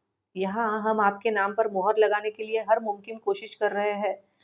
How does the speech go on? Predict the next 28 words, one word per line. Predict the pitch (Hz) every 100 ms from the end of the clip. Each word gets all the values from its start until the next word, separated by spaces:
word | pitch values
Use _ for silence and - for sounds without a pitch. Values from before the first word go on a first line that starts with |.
| _ -
पार्टी | 208 208 240
हाई | 214 202
कमांड | 214 214 214 214
के |
सामने | - 208 202 214
आपकी | 202 226
पैरवी | - 180 196 220
कर | 214 196
रहे | 208 208
हैं | 220 214 226 -
और | 202
यहाँ | 202 196 233 214 -
एक | 214 -
के | 247
बाद | 226 233
आपके | 220 220 226
नाम | 214 214 220 -
के | 226
साथ | 214 214
जुड़ी | 214 208 220
हुई | 233 226 -
एक-एक | 202 208 240 240
नई | 208 220 -
चीज | - 233
सामने | 240 220 233
आ | 233
रही | 233
है। | 233